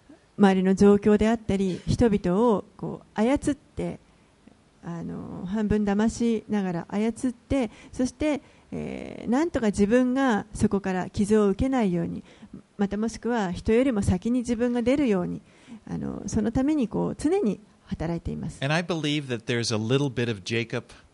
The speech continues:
Speaker 2: there's some of Jacob in every one of us.
Speaker 1: そして、えー、私たち一人一人にもまた、このヤコブのこういった性格というものが、一部でも私たちのうちにもあるのではないかと思います。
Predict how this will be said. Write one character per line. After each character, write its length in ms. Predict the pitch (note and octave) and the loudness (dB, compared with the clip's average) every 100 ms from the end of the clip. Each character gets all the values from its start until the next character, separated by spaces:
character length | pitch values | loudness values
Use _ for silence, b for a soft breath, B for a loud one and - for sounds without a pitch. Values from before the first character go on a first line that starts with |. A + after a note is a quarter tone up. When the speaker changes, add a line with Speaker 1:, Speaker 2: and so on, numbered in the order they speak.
| _ - | _ -6
Speaker 2:
there's 180 | A2+ | -2
some 220 | - E3 C#3+ | 0 0 -2
of 140 | G#2 | -4
Jacob 440 | A#2+ B2 C3+ A#2+ | -2 0 -2 -4
in 120 | A2+ G#2+ | -6 -6
every 340 | B2+ A#2+ B2 | -6 -4 -4
one 240 | G2+ G#2 G2+ | -4 -4 -6
of 140 | F#2+ | -8
us. 360 | F2+ - - - _ - B B | -8 -8 -8 -12 _ -20 B B
Speaker 1:
そ 140 | - | -8
し 40 | A3+ | -4
て、 320 | C4 C4 - _ - | -2 -2 -2 _ -12
え 120 | - | -10
ー、 40 | - | -4
私 320 | A3+ D4+ F#4 | 0 0 0
た 140 | F#4 F4 | 0 -2
ち 320 | - F#3+ - - - | 0 -2 -4 -14 -8
一 220 | - D4 | 0 2
人 100 | D#4+ | 2
一 40 | |
人 280 | D#4 E4+ E4 | 2 2 2
に 80 | C4 | 2
も 140 | G3+ | 2
ま 120 | F3+ | 0
た、 320 | F3+ B3 G#3+ F3 B B | 0 0 0 -2 B B
こ 120 | A#3+ | 2
の 340 | B3+ C#4 A3 - - | 6 6 4 0 -6
ヤ 160 | - C4+ | 0 4
コ 140 | D4 | 4
ブ 140 | G#3+ G#3 | 6 6
の 340 | A#3+ G#3 - | 6 4 2
こ 120 | - | 2
う 40 | A3+ | 2
い 40 | |
っ 20 | |
た 100 | A3 | 2
性 160 | A#3 G#3+ | 2 2
格 200 | G#3+ G#3 | 2 -2
と 100 | G#3+ | 2
い 60 | A3 | 4
う 40 | |
も 120 | G#3 | 2
の 240 | F3 F3 - - | 0 -2 -6 -6
が、 260 | A3+ G3+ F3 B B B B _ _ _ _ - | -2 -2 -4 B B B B _ _ _ _ -2
一 180 | - | 2
部 140 | D4 C#4 | 2 4
で 100 | G#3+ | 4
も 380 | A3 C4 G3+ - - | 4 2 0 -4 -8
私 240 | F#3+ G3+ | -4 -4
た 80 | F3 | -4
ち 40 | |
の 120 | E3+ | -6
う 60 | E3 | -6
ち 160 | - G3 | -4 -4
に 80 | |
も 200 | F3 E3+ - _ | -4 -6 -10 _
あ 100 | - | -2
る 120 | B3+ D4 | 2 4
の 120 | G#3+ | 4
で 100 | E3+ | 2
は 80 | E3+ | 0
な 120 | E3+ | -4
い 40 | |
か 100 | - | -6
と 100 | - | -8
思 160 | - - | -8 -8
い 60 | |
ま 140 | D3 | -8
す。 60 | - | -10